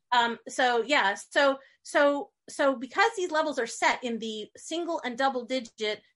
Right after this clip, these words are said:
and in some cases, the highest level is a hundred, so three digit part per billion levels as being toxic, the fact that you have cadmium and boo at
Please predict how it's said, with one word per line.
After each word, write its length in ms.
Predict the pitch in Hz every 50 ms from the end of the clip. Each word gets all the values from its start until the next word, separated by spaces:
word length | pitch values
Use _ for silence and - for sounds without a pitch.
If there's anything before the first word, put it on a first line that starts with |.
| _ _
and 220 | - 226 226 233 233 -
in 180 | 208 - 240
some 180 | 226 - 277 277
cases, 400 | 269 269 254 240 - 226 208 196
the 100 | - 208
highest 340 | 202 277 277 269 254 247 -
level 240 | 220 220 208 208
is 100 | 165 190
a 60 | 202 190
hundred, 580 | - - 285 285 285 285 262 254 240 233 226 233 - - - _
so 160 | - - 226
three 440 | 208 - _ - 262 269 294 285 277
digit 460 | 226 247 254 233 196 220 214 208 - _ _ _ _
part 260 | - 294 277 269 277
per 80 | - -
billion 320 | 233 262 262 247 226 214
levels 380 | 220 240 262 240 226 202 180 -
as 220 | - 226 233 208 196
being 280 | 233 220 220 208 190
toxic, 560 | 185 - 247 294 - - - 196 175 - _ _ _ - - _ _
the 80 | - 269
fact 260 | - 349 339 370 -
that 120 | 415 269
you 80 | 262 277
have 200 | 247 277 226 226 - -
cadmium 480 | - 285 294 359 403 403 320 262 226 208
and 180 | 196 190 175
boo 460 | - 247 311 359 349 254 165 143 139 - _ _ - - _ _ _ _ _
at 400 | 233 240 233 226 220 220 208 202